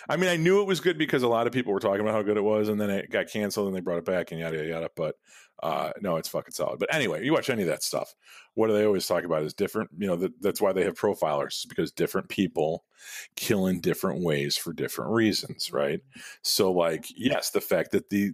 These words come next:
they aren't necessarily mutilating their victims. In fact, some of their victims die from heart attack, which is kind of, like,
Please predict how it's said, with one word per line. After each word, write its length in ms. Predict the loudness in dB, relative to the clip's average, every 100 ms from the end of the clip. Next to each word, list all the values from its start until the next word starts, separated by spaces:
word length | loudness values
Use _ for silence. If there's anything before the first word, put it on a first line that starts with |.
| 0
they 200 | 0 0
aren't 280 | 0 -2 0
necessarily 680 | -2 -2 -4 -2 0 0 0
mutilating 560 | -2 -2 0 0 -2 -6
their 140 | -8
victims. 760 | -6 -8 -6 -8 -8 -12 -12 -12 -14 -4
In 80 | 0
fact, 240 | 0 0 0
some 200 | 2 4
of 40 |
their 120 | 4
victims 360 | 4 2 0 2
die 160 | 2 2
from 140 | -4
heart 240 | 0 0
attack, 320 | 0 0 -2 -2
which 160 | -6
is 120 | -6 -6
kind 260 | -6 -4
of, 60 | -4
like, 440 | -4 -6 -8 -18